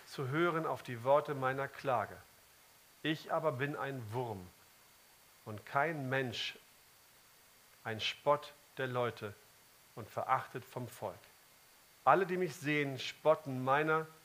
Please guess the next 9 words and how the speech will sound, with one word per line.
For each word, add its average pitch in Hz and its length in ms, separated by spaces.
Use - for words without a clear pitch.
sie 117 80
sperren 143 540
das 127 200
Maul 143 400
auf 165 340
und 117 120
schütteln 147 340
den 143 180
Kopf. - 240